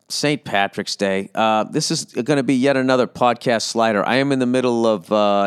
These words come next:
an acting gig here. Uh, I will be halfway done with it later on this week, so I don't have a lot of time to, uh, pay attention to what's going on in the world, which is why I'm bringing up people that died years ago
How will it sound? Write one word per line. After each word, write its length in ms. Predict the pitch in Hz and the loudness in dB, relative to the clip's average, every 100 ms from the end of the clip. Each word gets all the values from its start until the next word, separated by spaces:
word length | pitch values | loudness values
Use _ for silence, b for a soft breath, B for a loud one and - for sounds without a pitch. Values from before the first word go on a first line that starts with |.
| - | -2
an 100 | 101 | 0
acting 380 | 123 - 117 | -2 -2 -4
gig 240 | 98 107 90 | -2 -4 -4
here. 340 | 101 95 98 _ _ _ _ _ _ _ _ _ - | -2 -2 -4 _ _ _ _ _ _ _ _ _ -8
Uh, 320 | 95 98 98 | -4 -2 -2
I 100 | - | -2
will 140 | 98 104 | -2 -2
be 220 | 101 98 | -2 -4
halfway 380 | 110 113 - 104 | -2 -2 -2 -4
done 220 | 104 117 | -2 -4
with 160 | 104 - | -4 -4
it 140 | 95 | -4
later 360 | 92 95 95 98 | -4 -2 -2 -2
on 140 | 90 | -4
this 240 | 90 - | -6 -6
week, 340 | - 92 - - _ _ _ _ _ _ _ | -4 -6 -6 -20 _ _ _ _ _ _ _
so 240 | - 85 | -6 -2
I 80 | 90 | -2
don't 160 | 98 | -2
have 160 | 104 92 | -2 -2
a 60 | 85 | -2
lot 220 | 90 87 | -2 -2
of 100 | 85 | -4
time 380 | 101 90 87 92 | -6 -6 -6 -8
to, 300 | - 85 82 | -8 -6 -4
uh, 220 | 85 82 82 | -2 -2 -4
pay 240 | - 90 | -6 -6
attention 420 | 87 - 90 90 | -6 -8 -10 -12
to 120 | 80 85 | -10 -8
what's 180 | 85 | -8
going 320 | - 87 87 87 | -6 -4 -4 -4
on 140 | 87 | -4
in 60 | 85 | -6
the 80 | |
world, 380 | 78 90 85 82 - | -4 -2 -2 -4 -10
which 160 | - | -12
is 160 | - - | -12 -8
why 380 | 82 87 85 82 _ _ _ _ _ _ _ _ _ | -4 -4 -4 -8 _ _ _ _ _ _ _ _ _
I'm 120 | - 85 | -10 -6
bringing 300 | 90 87 85 | -4 -4 -4
up 140 | 78 | -6
people 300 | 101 85 82 | -8 -6 -4
that 200 | 80 73 | -4 -4
died 300 | 80 80 73 | -2 -2 -4
years 280 | 82 87 80 | -4 -4 -6
ago 380 | - 76 73 | -6 -4 -4